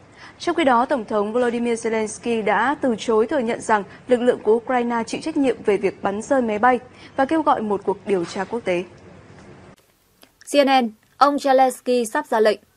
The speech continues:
Speaker 2: quyết phế truất Tổng tư lệnh. Nga nêu lý do Ukraine rối ren đỉnh điểm. Theo C N N, Tổng thống Ukraine Volodymyr Zelensky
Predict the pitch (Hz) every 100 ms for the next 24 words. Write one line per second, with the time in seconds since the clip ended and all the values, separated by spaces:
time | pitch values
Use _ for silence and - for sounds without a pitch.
0 | _ - 349 - 240 220 311 - - 220
1 | 165 - 208 202 - _ _ _ - 277
2 | 285 277 262 240 269 262 - - 254 240
3 | 240 220 226 220 214 190 185 226 214 196
4 | 160 185 180 _ _ _ _ _ _ _
5 | _ 285 285 285 269 269 247 214 226 190
6 | 208 220 247 247 240 226 233 226 226 220
7 | 208 208 208 202 208 196 196 - 214